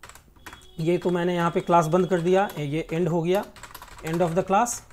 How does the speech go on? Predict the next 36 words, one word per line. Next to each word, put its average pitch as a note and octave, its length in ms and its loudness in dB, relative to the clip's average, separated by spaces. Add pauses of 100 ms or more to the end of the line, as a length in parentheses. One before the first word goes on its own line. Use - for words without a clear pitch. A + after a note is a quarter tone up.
(440)
test। - 320 -4 (840)
और G#3 160 6
इसके A3 240 2
अंदर B3 180 4
मैं B3 160 4
लिख A3+ 140 0
दे G3+ 160 2
रहा F#3+ 100 6
हूँ G#3+ 220 2
public G#3 460 4
static F#3 440 0 (2250)
void F3+ 280 4
main, F3+ 260 0 (840)
जहाँ E3 320 2
पे G3 80 2 (320)
स्ट्रिंग G#3+ 480 -2
आर्क्स D3+ 320 2
जो C#3 120 -4
है D#3+ 160 0
वो F#3+ 160 -2
एक D#3+ 160 -4
पैरामीटर D3+ 480 0
है, C4 60 4
आर्क्स G#3+ 260 2
की A3 80 0
जगह F#3+ 160 4
पर F#3 140 0
आप F#3+ 180 0
एबीसीडी E3 420 -2
कुछ E3+ 140 -4
भी G#3 220 0 (440)
ले D3+ 140 -2
सकते A2+ 300 -10
हैं। F#2+ 100 -18 (680)
ये E3 160 4
आपका E3+ 340 4